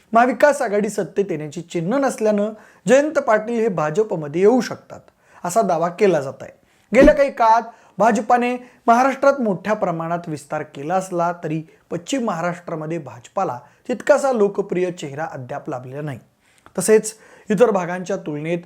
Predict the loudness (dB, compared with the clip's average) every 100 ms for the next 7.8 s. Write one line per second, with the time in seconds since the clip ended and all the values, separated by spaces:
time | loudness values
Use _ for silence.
0 | _ _ -4 -4 -2 -2 -2 -4 -4 2
1 | 2 0 -8 -10 -4 -2 -2 -2 -4 -4
2 | -12 -18 _ _ _ 2 4 4 4 0
3 | 2 0 0 -2 -4 -4 -4 -4 -6 -6
4 | -6 -8 -4 -2 0 0 0 0 0 0
5 | -2 0 2 2 0 _ _ -10 0 2
6 | 2 -2 -4 -4 -2 -4 -4 -4 -2 -4
7 | -4 -8 -8 -8 -8 -8 -6 -6